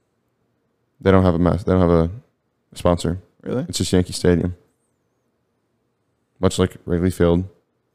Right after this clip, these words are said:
Speaker 1: I mean, th-, they will never, ever have sponsors. Like Fenway Park, they will never have, like, a sponsored name in front of the stadium.
Speaker 2: If only the Polo Grounds was still a field.
Speaker 1: I wish.
Speaker 2: Is
Speaker 1: That
Speaker 2: it still a thing?
Speaker 1: No, it got torn down.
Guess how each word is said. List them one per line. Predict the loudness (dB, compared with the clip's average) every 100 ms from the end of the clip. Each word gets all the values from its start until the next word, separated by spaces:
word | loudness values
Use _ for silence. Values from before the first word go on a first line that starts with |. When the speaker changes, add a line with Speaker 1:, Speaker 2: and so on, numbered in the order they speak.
| _ -2
Speaker 1:
I |
mean, | 2 4
th-, | 4
they | 4 6
will | 6 4
never, | 4 2 2 2 2
ever | 0 0 0
have | 0 -2
sponsors. | -4 -4 -4 -6 -6
Like | -8
Fenway | -2 2 2
Park, | 2 0 0 -2
they | 0
will | 0 0
never | -2 -2 0
have, | 0 -2
like, | -2
a | -6
sponsored | -4 -4 -2 -4 -2
name | 0 0 -2
in | -4
front | -2 -2
of | -2 -8 -18
the | -14
stadium. | -8 -8 -8 -12 _ _ _ _ _ -12
Speaker 2:
If | -6
only | -4 -4
the | -6
Polo | -6 -6 -8
Grounds | -10 -12 -12 -14
was | -14 -14
still | -12 -14
a |
field. | -14 -16 -14 -16 -6
Speaker 1:
I | 0
wish. | 2 2 2 0 -4 -12 -20 -20 _ _ _ _
Speaker 2:
Is | -2
Speaker 1:
That | -2
Speaker 2:
it | -2
still | -10 -10
a | -10
thing? | -12 -12 -14 -18 _ _ 0
Speaker 1:
No, | 4 6
it | 4 4
got | 2 2
torn | 0 2
down. | 2 0